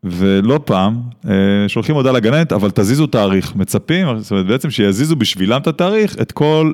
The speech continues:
אה, חמישה עשר הורים האחרים בקבוצה. אה, תמיד זה נראה לי מוזר שאנשים יש אומץ לבקש את זה, אבל זה תמיד קורה, תמיד יש אנשים, אז שתדעו, כן, פה אנחנו פונים להורים, אם משהו לא מתאים לכם, זה לכם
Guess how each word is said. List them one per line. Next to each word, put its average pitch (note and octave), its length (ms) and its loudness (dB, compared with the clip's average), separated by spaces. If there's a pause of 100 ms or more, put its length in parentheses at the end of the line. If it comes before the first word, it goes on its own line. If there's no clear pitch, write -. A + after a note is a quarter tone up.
אה, A2+ 240 2
חמישה G#2+ 300 0
עשר B2 180 0
הורים G#2+ 180 4
האחרים F#2+ 300 0
בקבוצה. G2 420 -2 (960)
אה, G2 60 -2 (480)
תמיד A#2+ 200 2
זה C#3+ 80 0
נראה A2+ 140 2
לי A#2+ 60 0
מוזר G#2 280 2
שאנשים G2 300 0
יש F#2+ 120 0
אומץ G2 320 0
לבקש F2 400 -2
את E2+ 80 -4
זה, G2+ 100 -2 (220)
אבל F#2 180 0
זה F#2 100 -4
תמיד F#2+ 300 -2
קורה, D#2+ 320 -4 (140)
תמיד F#2+ 240 0
יש F2+ 140 -4
אנשים, F2 300 -4
אז G2 80 -2
שתדעו, G#2+ 560 -2 (420)
כן, A2+ 180 0
פה G#2+ 100 0
אנחנו F#2+ 380 0
פונים A2 260 4
להורים, F#2+ 380 2 (800)
אם F#2+ 80 2
משהו D3+ 260 2
לא C3+ 120 2
מתאים B2 280 0
לכם, G2+ 400 0
זה G2 220 0
לכם A#2 400 -2